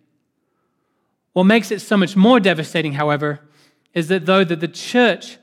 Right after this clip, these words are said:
has in the past few centuries not only aided, but actually fueled the wrong mental imagery of the future, and in turn has less, left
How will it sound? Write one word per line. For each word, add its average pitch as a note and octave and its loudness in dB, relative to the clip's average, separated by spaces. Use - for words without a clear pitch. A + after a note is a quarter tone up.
has F3+ -2
in F3+ 0
the E3+ 0
past G3 -4
few F#3 -4
centuries F3 -4
not A3 4
only G#3+ 0
aided, F3+ 0
but F#3+ 0
actually G3+ -2
fueled G#3 2
the F3 0
wrong G#3 4
mental G3 0
imagery E3 0
of F3+ 0
the E3+ -4
future, F3 -8
and F#3 2
in F3+ 2
turn A3 0
has E3+ -2
less, F3+ 0
left F#3+ 0